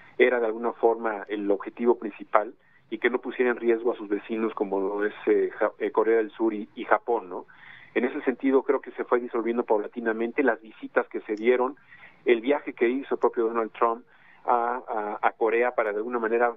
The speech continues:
pues, eh, eh, tener el emblema, ¿no? De que había un acercamiento muy claro y real. Y posteriormente ya se vinieron abajo las negociaciones,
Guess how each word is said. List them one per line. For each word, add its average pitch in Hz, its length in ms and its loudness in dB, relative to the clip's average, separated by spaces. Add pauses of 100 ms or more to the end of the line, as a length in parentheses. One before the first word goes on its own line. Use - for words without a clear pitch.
pues, 104 200 0 (180)
eh, 98 420 -4 (380)
eh, 104 480 -2
tener 120 260 2
el 127 140 -2
emblema, 123 440 0
¿no? 113 220 -4
De 123 120 -2
que 104 160 -2
había 113 200 0
un 123 80 -2
acercamiento 113 520 -4
muy 110 180 -2
claro 117 320 2
y 110 100 -6
real. 110 360 0 (440)
Y 139 120 -8
posteriormente 175 520 2
ya 175 100 2
se 170 100 -6
vinieron 147 360 2
abajo 139 320 -2
las 104 160 -4 (120)
negociaciones, 104 720 0